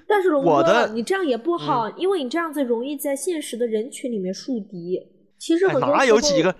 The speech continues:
Speaker 2: 还哪有几个人儿了呀？<laughs> 见不到几个人了呀。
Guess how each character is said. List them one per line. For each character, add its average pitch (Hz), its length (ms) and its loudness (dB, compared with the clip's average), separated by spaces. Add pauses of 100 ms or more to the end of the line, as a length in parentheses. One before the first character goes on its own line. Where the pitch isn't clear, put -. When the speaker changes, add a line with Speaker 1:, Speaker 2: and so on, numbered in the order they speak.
(260)
Speaker 2:
还 226 140 -2
哪 185 260 2
有 247 140 4
几 190 180 0
个 190 120 2
人 156 140 2
儿 156 160 4
了 170 80 4
呀？ 156 140 2 (560)
<laughs> - 560 -16
见 311 200 0
不 226 80 -2
到 185 120 2
几 160 100 -6
个 147 120 2
人 113 180 0
了 123 100 2
呀。 117 240 -4